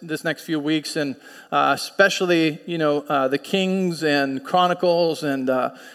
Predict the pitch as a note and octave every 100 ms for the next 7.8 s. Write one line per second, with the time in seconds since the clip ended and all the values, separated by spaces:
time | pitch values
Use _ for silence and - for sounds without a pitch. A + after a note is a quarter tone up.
0 | - C#3 C3+ F3 F#3 F3+ E3+ D#3 C#3 E3
1 | E3 - E3+ D3+ C3+ C3 D3+ E3+ D#3+ D#3
2 | D#3+ D#3 D3+ C#3+ C#3 D#3 F#3 F3+ D3 F3+
3 | F3 - F#3 F3+ F#3 E3 - - - G3+
4 | G3 G#3 G#3+ G#3+ F#3+ G#3+ G3 F#3 E3 -
5 | F#3 F3 D3 D#3 D3 - E3+ D#3 C#3+ D#3
6 | C#3 - - E3 D3 D#3+ D3+ C#3 D#3+ F3+
7 | F3 - D3 C#3 C3 B2 C#3